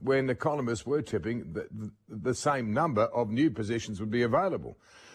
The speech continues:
Not so in New South Wales. You had sixty thousand people who previously were stood down. A lot of them were airline staff, for example. They are back at work now. And they also created twenty thousand jobs here in New South Wales.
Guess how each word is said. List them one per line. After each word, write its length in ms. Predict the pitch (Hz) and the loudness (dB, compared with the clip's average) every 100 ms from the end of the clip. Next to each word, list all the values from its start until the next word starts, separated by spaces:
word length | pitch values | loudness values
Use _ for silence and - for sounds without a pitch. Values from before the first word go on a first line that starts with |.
| - | -6
Not 240 | 120 185 | 2 2
so 160 | - 202 | 2 -2
in 60 | 151 | 2
New 120 | 147 | 0
South 300 | - 127 104 | 2 2 2
Wales. 420 | 123 123 110 117 123 | 2 4 4 2 2
You 60 | |
had 160 | 117 113 | 2 2
sixty 360 | - 165 - 123 | 0 -4 -2 -2
thousand 480 | 135 135 127 113 | -2 -2 -2 -4
people 280 | 110 113 104 | -2 -2 0
who 120 | 110 | -2
previously 520 | 110 165 151 123 117 107 | -2 0 0 -2 -4 -2
were 120 | 104 | -4
stood 300 | - 123 104 | -2 -2 0
down. 220 | 131 139 | 0 0
A 40 | |
lot 160 | 123 127 | 2 2
of 60 | 107 | 2
them 120 | 101 | 0
were 260 | 98 101 - _ - | 2 2 -2 _ 0
airline 480 | 139 143 139 135 131 | 2 4 2 0 -2
staff, 440 | - 139 135 131 | -2 0 0 0
for 100 | 131 | -2
example. 500 | 123 104 139 143 135 | -2 -2 -2 -2 -2
They 120 | 117 | 2
are 100 | 139 | 2
back 240 | 110 135 - | 4 0 0
at 80 | 80 | -2
work 260 | 123 120 | 0 0
now. 240 | 95 73 65 _ - - | -2 -4 -8 _ -16 -4
And 140 | 113 | 2
they 80 | 123 | 4
also 260 | 175 110 | 4 0
created 480 | 98 120 123 131 101 | -2 2 2 2 -2
twenty 260 | 95 120 104 | -2 -2 -2
thousand 360 | 110 101 85 87 | 0 0 0 -2
jobs 300 | 104 95 87 | -2 -2 -2
here 160 | 107 | -2
in 80 | 92 | 0
New 140 | 95 95 | -2 -2
South 300 | 107 101 92 | -2 -2 0
Wales. 360 | 147 110 98 | 2 2 0